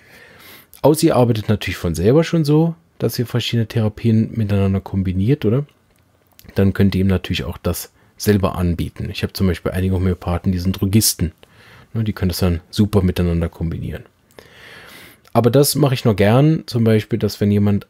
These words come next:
äh, Assimilationsstörungen hat oder irgendwas mit dem Darm, dass ich ihm empfehle, einen probiotischen Aufbau zu machen. Oder wenn er halt wirklich irgendeinen Mangel hat, dass ich ihm dann,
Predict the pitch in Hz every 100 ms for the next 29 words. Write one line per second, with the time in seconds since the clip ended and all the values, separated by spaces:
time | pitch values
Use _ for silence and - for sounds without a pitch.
0 | 107 101 92 90 107 - 101 95 90 -
1 | 143 - 127 113 104 104 - - 80 104
2 | 110 95 92 90 87 87 104 120 101 95
3 | 90 90 90 - 92 90 87 85 - -
4 | - - 104 98 92 92 - 156 147 -
5 | 127 - 113 104 107 101 98 _ _ _
6 | _ _ _ _ _ _ - _ 104 98
7 | 90 85 - - - - 90 87 85 98
8 | 98 90 76 92 87 95 87 104 - 117
9 | - 95 - 98 95 92 92